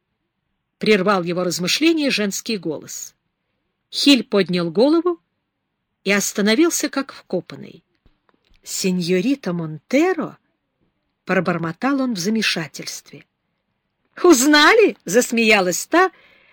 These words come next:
левой рукой прижав к себе сумочку и покупки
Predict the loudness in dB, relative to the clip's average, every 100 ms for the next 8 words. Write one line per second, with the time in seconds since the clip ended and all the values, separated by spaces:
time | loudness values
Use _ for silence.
0 | _ 0 4 6 6 2 2 2 2 2
1 | 0 0 2 0 0 -2 0 -2 0 0
2 | 0 -2 -4 -6 -6 -6 -4 -4 0 0
3 | 0 -4 -10 -10